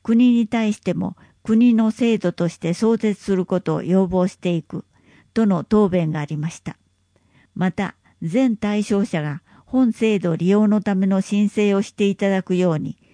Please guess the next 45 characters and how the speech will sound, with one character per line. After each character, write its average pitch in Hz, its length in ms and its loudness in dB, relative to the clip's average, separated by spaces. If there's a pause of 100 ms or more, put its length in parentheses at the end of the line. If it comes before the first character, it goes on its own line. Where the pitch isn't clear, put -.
(220)
周 254 300 0
知 175 200 -4
を 160 120 -2
徹 208 180 -2
底 220 300 0
し - 100 -12
て 202 100 0
い 190 100 -2
た 185 160 -2
だ 180 140 -2
き - 80 -18
た 160 160 -8
い。 - 100 -16 (840)
本 247 260 2
改 180 260 -4
正 175 240 -4
は 165 240 -6 (220)
小 254 280 2
学 247 220 -2
三 226 260 0
年 226 200 2
生 185 180 -2
ま 175 160 0
で 170 160 -2
の 160 200 -6 (300)
段 220 280 -2
階 226 260 -4
的 - 300 -6
拡 202 260 -6
大 196 220 -2
で 185 100 -2
あ 180 80 -2
る 165 80 -4
た 156 140 -8
め、 175 180 -10 (400)
本 240 320 0
改 202 300 -4
正 214 260 -2
外 170 260 -4
の 165 200 -4
対 196 280 -4
象 196 260 0
者 160 180 -6
に 156 120 -2
は 151 200 -6